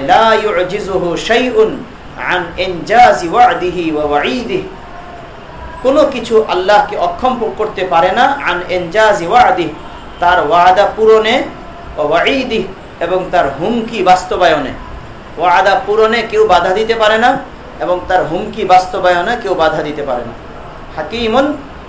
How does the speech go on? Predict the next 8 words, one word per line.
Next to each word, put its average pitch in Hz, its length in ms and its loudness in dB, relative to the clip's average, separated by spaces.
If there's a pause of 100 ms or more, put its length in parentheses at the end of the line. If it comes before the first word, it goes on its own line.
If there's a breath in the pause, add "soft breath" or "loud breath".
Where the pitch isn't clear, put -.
(140)
আই 151 60 4 (120)
লা 202 140 8 (180)
ইয়াদাউ 175 380 2 (160)
শাইআন 196 360 0 (160)
ইল্লা 160 220 0 (120)
ফি 156 140 -2 (200)
মাহাল্লি। 165 420 -4 (1900)
এখানে 202 220 4